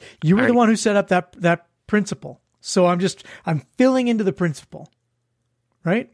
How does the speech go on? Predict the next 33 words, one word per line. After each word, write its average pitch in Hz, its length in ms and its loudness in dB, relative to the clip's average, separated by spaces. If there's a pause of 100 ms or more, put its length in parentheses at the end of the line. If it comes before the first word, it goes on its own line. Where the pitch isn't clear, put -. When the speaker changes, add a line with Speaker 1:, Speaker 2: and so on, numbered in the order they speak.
(160)
Speaker 2:
I, 147 320 -6
I 156 40 -4
mean, 139 280 -4
I 147 200 -2
like 139 280 -2
the 120 140 -2
audience. 92 520 -4
I 117 140 -6
think 117 220 -8
that 110 100 -4
they 113 140 -2
Speaker 1:
You've 190 160 0
Speaker 2:
should 175 120 -2
Speaker 1:
never 196 200 0
Speaker 2:
support - 100 2
Speaker 1:
liked 156 140 0
Speaker 2:
me 151 140 2
Speaker 1:
the 143 80 -2
audience. 127 340 -6
Speaker 2:
and 107 120 -6
what 110 140 0
I've 113 160 -2
got 110 200 -6
to - 40 -10
Speaker 1:
You, 170 40 -4
Speaker 2:
say. - 220 -2
Speaker 1:
you've 151 160 -8
never 160 260 -4
Speaker 2:
Yeah. 143 80 -4
Speaker 1:
liked 139 220 -6
them. 127 200 -12 (1120)
Um, 175 440 0
oh, 208 360 0